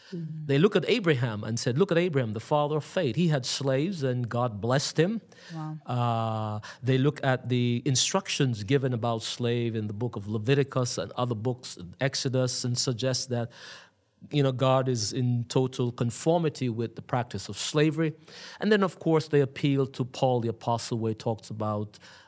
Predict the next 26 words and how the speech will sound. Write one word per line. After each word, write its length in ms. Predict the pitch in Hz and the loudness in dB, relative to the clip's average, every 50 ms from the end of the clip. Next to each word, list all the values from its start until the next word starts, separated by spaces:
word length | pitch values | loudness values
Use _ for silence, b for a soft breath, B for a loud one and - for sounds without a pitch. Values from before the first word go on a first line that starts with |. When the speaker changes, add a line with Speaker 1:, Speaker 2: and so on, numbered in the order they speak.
| B _ | B _
Speaker 2:
you 160 | - 131 123 | -6 -4 -2
know, 180 | 117 117 110 110 | -2 -2 -2 -2
"Servants, 540 | 110 - - 151 131 120 120 117 113 - - | -2 0 2 2 2 2 2 0 -2 -2 -4
obey 260 | 110 104 117 113 113 | -4 -2 -2 -2 0
your 140 | 110 113 101 | -2 -2 -4
master." 720 | 104 110 117 120 117 123 - - - - 120 117 113 110 B B B B B B B B B - | -4 -2 -2 -2 -2 -4 -4 -6 -4 -2 -2 -2 -2 -4 B B B B B B B B B 0
So 120 | - - 165 | 2 4 6
they, 100 | 160 165 160 - - | 6 6 6 4 4
they, 100 | 160 170 165 185 - | 4 4 4 4 2
they 100 | - 156 | 2 2
use 180 | 151 180 233 190 | 4 4 2 2
a 60 | 185 | 2
whole 240 | 165 170 196 196 175 | 4 4 4 4 4
range 480 | 147 131 135 156 170 196 214 208 175 156 | 2 2 4 4 4 4 2 2 0 0
of 100 | 147 - | -2 -2
theological 800 | - - - 165 156 139 143 147 151 143 143 - 131 123 131 - | -2 -2 0 2 2 4 2 2 0 -2 -2 -2 -2 -2 -2 0
arguments 720 | 131 135 143 143 127 127 107 104 104 107 107 107 - - - | 0 0 0 0 -2 -4 -4 -4 -4 -6 -6 -6 -8 -10 -8
to 140 | - 127 117 | -6 -6 -6
justify 1120 | 107 104 107 104 123 175 175 - - - 156 139 - - - 120 107 101 107 107 110 113 123 127 B B B B B B B B | -4 -4 -4 0 0 0 0 -2 -2 -4 -4 -6 -4 -2 -2 -2 -2 -2 -4 -4 -2 -4 -4 -4 B B B B B B B B
the 120 | - 120 131 - | -8 -6 -4 -4
existence 720 | 131 120 110 104 104 139 143 - - - 127 110 104 - | -4 -4 -2 -2 -2 0 0 0 0 -2 -2 -2 -2 -4
of 100 | 98 92 | -4 -2
slavery. 600 | - - - - - 156 156 147 135 113 117 - | 0 0 0 0 0 2 2 2 2 0 -2 -2
In 200 | - 143 135 127 | -2 0 0 2
their 220 | 117 147 180 214 | 2 4 4 4
minds, 680 | 208 175 170 170 165 135 117 110 110 113 120 117 - | 4 4 4 2 2 2 0 -2 -4 -4 -4 -4 -6